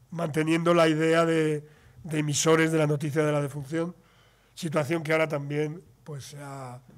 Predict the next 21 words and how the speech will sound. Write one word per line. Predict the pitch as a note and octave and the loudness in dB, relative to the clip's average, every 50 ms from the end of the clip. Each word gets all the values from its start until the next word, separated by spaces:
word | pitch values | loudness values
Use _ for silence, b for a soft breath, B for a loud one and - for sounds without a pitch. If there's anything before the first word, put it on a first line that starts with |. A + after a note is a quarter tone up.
| - - _ | -20 -20 _
se | - - F3 | -16 -12 -10
ha | E3 C#3+ | -10 -8
perdido, | C3+ D#3 C#3+ C#3+ D3 D3+ D3+ | -6 -6 -4 -4 -2 -2 -4
ya | C#3 C#3 | -4 -6
no, | C#3+ C3+ C3 C3+ C3 B2 B2+ C3 C3 A#2+ | -8 -10 -10 -10 -12 -12 -14 -16 -18 -18
ya | D3 D3+ D#3 | -16 -14 -14
no | D3 D3 | -12 -14
se | B2+ - A#2+ | -14 -16 -18
hace. | A2 - - _ b b b b b b b b b b b b b b | -20 -20 -20 _ b b b b b b b b b b b b b b
Empieza | G#3+ D#3+ D3 A3 A3+ A#3+ A#3+ | -8 -4 0 2 4 4 4
a | |
surgir | G3 G#3+ G3+ - - A3+ A3 A3 - - | 4 4 2 2 2 2 2 2 0 -2
un | - G3 G3 | -2 0 0
interés | G3 F#3+ F3+ - F#3 G3 G#3 G3 | 0 0 2 2 4 4 4 2
por | - G3+ F3 | 2 0 2
la | E3+ D#3+ | 2 2
recuperación | D#3+ D#3 D#3+ D3 D#3 D3+ C#3 D3 G3 F#3+ G3 F#3+ F#3+ | 2 0 -4 -2 -2 -2 0 2 0 0 0 -2 -6
de | D#3 D#3 D3 | -6 -4 -2
parte | D#3 E3 E3+ F#3+ F3 | -2 -2 0 0 -2
del | E3 D3+ | -2 -2
archivo. | C#3+ B2+ - D#3 D3 A2+ - | -4 -6 -8 -12 -14 -14 -16